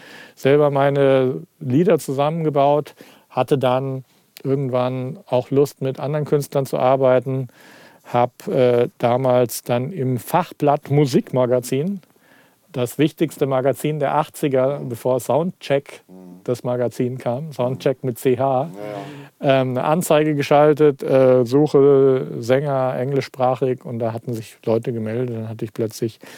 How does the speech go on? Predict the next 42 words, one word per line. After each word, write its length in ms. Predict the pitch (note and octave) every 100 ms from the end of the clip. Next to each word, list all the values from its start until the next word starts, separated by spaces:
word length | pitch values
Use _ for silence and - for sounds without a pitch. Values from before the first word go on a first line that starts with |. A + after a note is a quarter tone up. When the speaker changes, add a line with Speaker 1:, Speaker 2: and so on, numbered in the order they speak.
| - - - -
Speaker 1:
so 140 | -
einen 100 | A#2+
Stall 320 | - A#2 A#2+ B2
voller 400 | B2+ B2 B2 A#2+
Sänger, 340 | B2+ D3+ D#3
mit 160 | C#3+ B2+
denen 160 | C3+
ich 100 | B2+
Demos 380 | - D3 D#3+ D3
gemacht 340 | C#3+ C#3 B2+ D3
hab. 120 | B2+
Bin 180 | B2+ C3+
mit 180 | C3+ C#3
den 240 | D#3 F3+
Demos 400 | D#3 F3+ F3+ D#3+
dann 420 | D3+ D3+ E3 E3+ - _ _ _ _ _ _ _
zu 140 | - B2+
Plattenfirmen 720 | C#3+ D#3 G3+ F#3 F3+ F3 E3+
in 140 | C#3
Hamburg, 500 | B2 D#3+ F#3+ E3+ D#3+
das 160 | - -
war 160 | C3+ C3+
noch, 320 | C#3+ C3 - _ _ - - - _ _ _ _ -
bin 220 | C#3+ D3
zur 200 | - B2
Hauptpost, 720 | C3+ - - D#3 D3+ - -
im 420 | - G3 E3+ C#3
Telefonbuch, 840 | - C#3+ D3 - D#3 F#3+ E3+ E3
die 140 | - C#3
deren 260 | B2+ C#3
Telefonnummern 720 | B2 C#3+ C#3+ D#3 F3+ F3+ F3
aussuchen, 600 | E3+ D3+ D#3+ - E3 D#3 C#3
denen 200 | D3 D#3
irgendwelche 460 | C#3+ D3 C#3+ C3
Fantasiegeschichten 920 | - C3+ C#3 C3 D#3 E3+ - E3+ - D3+
erzählen, 480 | C#3 D#3 D#3 E3
um 120 | F3 E3+
irgendwie 520 | G3 A#3 A3 E3 F3
einen 80 | E3
Termin 340 | D3+ D3+ G3
zu 160 | - F#3+
bekommen. 460 | G#3 F3 G3 F#3